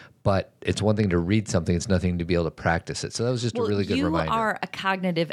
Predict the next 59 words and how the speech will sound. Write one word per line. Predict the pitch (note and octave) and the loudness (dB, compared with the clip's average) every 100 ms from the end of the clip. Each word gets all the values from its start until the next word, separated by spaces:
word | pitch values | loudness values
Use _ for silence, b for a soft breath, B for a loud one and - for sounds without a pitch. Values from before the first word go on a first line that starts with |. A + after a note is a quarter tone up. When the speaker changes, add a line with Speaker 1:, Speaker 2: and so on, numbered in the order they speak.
| - | -2
Speaker 2:
empathy | D#3+ D3 D#3 - C#3+ B2+ - | -2 -2 -6 -6 -6 -6 -6
expert. | C#3 - - - - | -8 -10 -14 -16 -8
Speaker 1:
Yes, | E2+ C#2+ - - _ | -6 -6 -8 -12 _
really | D3+ F3 | -2 0
Speaker 2:
Okay? | F3+ | 0
Speaker 1:
good | F#3+ | -2
at | - - | -4 -8
it. | F3+ | -6
Speaker 2:
You're | F#3 | -4
really | F3+ F#3 G#3+ | -2 -2 -2
good | A3 F#3+ | -2 -2
Speaker 1:
Let's | E3 D3 | -2 -2
Speaker 2:
at | |
it. | F3 | -2
Speaker 1:
talk | D#3 | -2
about | C3 G#2+ | 0 0
how | G2+ | 2
good | F#2+ F#2 | 2 2
I | |
am | E2+ D#2+ | 2 0
at | E2 | 0
Speaker 2:
<laughs> | E2+ | 0
Speaker 1:
cognitive | E2+ E2 D#2 | 2 2 0
empathy. | E2 - - - B B - | -2 -4 -4 -8 B B -4
Speaker 2:
Because | F#3+ G3+ F#3+ | 0 0 0
you, | G3+ G3+ F3 | 2 2 0
you | E3+ E3+ E3+ - - | -2 -2 -2 -6 -8
not | F3+ F#3 G#3 | -2 0 2
only | A3 A3+ | 2 2
do | G3 F#3 | 0 0
you | E3 D#3 D#3 C#3+ - | -2 -2 -2 -4 -2
read | C4 B3+ | 0 2
about | A3+ A3+ A3+ A3 | 2 2 2 2
it | A3 G#3+ | 2 2
and | E3 D3 | 0 -2
you're | C#3 D3 | -4 0
learning | G3 G3 | 0 0
about | F#3 F3 F3 | 2 2 2
it | E3 | 0
and | D3+ | -4
you're | D#3 | -6
coaching, | - G3 F#3+ F#3+ F#3 F3+ E3+ | -2 -2 0 0 2 0 0
but | E3+ D3+ D#3+ | 0 0 -2
you | D#3 | -4
really | D3 C#3+ E3+ G#3 G#3 G3 F#3+ F#3 | -4 -6 -2 2 2 2 2 0
want | D3 D3 D3 G#3 - | -2 0 0 0 -2
to | C4 | -2
be | A#3 C4+ | 0 2
that | C4+ C4+ | 0 0
person. | - C#4 - D4+ E4 | -2 -2 -2 -4 -4
Speaker 1:
Mm-hmm. | F3+ D#3+ G2 A2 | -8 -8 -10 -2
Speaker 2:
Like, | E3+ E3+ - | 0 0 -2
you | |
know, | F3+ D#3+ | -2 -2
Todd | A#2+ F3+ F3 E3+ | 0 0 2 0
has | E3 E3+ | 0 0
a | |
deep, | D#3+ E3 F3 | 0 -2 -2
and, | C#3+ C#3+ C3+ | -2 -4 -4